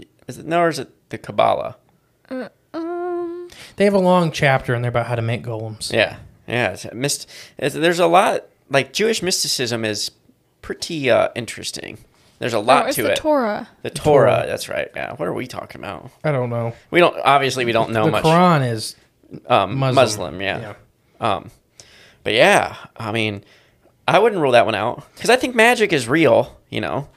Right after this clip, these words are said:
Speaker 3: Yeah, we,
Speaker 1: especially
Speaker 3: we talk about it a lot. Magic's real. There's just always comes the price. And
Speaker 1: Yeah.
Speaker 3: golems and Judaism, they talk about the price.
Speaker 1: Mm-hmm.
Speaker 3: Is that a lot of times that the golem always gets out of control before you just, if you don't destroy it in time.
Speaker 1: Mm-hmm.
Speaker 2: I thought the Quran was Islamic.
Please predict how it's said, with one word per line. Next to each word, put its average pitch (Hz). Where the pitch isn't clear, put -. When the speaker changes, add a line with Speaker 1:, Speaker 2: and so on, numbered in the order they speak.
Speaker 3:
Yeah, 147
we, 139
Speaker 1:
especially 151
Speaker 3:
we 160
talk 139
about 120
it 117
a 117
lot. 117
Magic's 147
real. 131
There's 120
just 120
always 131
comes 127
the 117
price. 123
And 120
Speaker 1:
Yeah. 127
Speaker 3:
golems 151
and 135
Judaism, 131
they 139
talk 135
about 120
the 123
price. 123
Speaker 1:
Mm-hmm. 143
Speaker 3:
Is 131
that 131
a -
lot 135
of 139
times 127
that -
the 160
golem 147
always 139
gets 135
out 127
of 120
control 120
before 131
you 123
just, 120
if -
you 131
don't 123
destroy 123
it 120
in 123
time. 127
Speaker 1:
Mm-hmm. 139
Speaker 2:
I 311
thought 339
the 302
Quran 240
was 240
Islamic. -